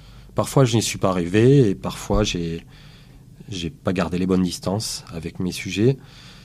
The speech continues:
En plus, c'est une révolution, et vous savez, pour nous, Français, une révolution, ça parle. On est,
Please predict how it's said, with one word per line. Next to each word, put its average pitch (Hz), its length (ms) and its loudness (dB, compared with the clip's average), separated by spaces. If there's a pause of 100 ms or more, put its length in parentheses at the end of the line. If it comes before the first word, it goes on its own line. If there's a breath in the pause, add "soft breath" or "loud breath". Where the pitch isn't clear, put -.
(300 loud breath)
En 98 100 -2
plus, 120 140 2
c'est - 240 2
une 110 80 6
révolution, 107 640 6
et 127 80 8
vous 98 100 0
savez, 107 220 4
pour 107 180 -2
nous, 113 140 8
Français, 117 400 2
une 117 100 6
révolution, 107 500 2
ça 107 200 0
parle. 127 320 2
On 104 120 2
est, 92 140 -2